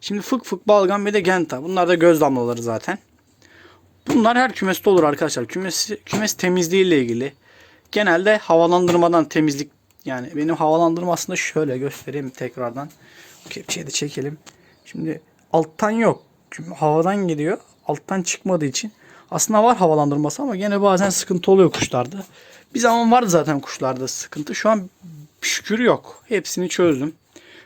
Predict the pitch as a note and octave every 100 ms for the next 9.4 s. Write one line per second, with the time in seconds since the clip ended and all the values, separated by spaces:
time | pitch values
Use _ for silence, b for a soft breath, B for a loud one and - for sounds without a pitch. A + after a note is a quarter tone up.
0 | B - - F#3 F3+ G3 G3 F#3+ G#3 G#3+
1 | G3 G3+ F#3+ F#3 F#3 - D#3 B2+ D3 D#3+
2 | C#3+ - D#3 D#3+ C#3+ D3 C3+ C3+ C3+ -
3 | - - D3 D#3+ C#3 - D3+ C#3+ C3+ C3+
4 | C3 C#3 C3 C3 B2 - - D3+ D3 B2+
5 | - D3 C#3 C#3 C#3 - _ B B B
6 | B B B - C#3+ C3 B2+ - C3 G#3
7 | - - _ B B B B B _ -
8 | B3+ B3 - _ - _ _ _ _ -
9 | A3+ G#3 A#3 A3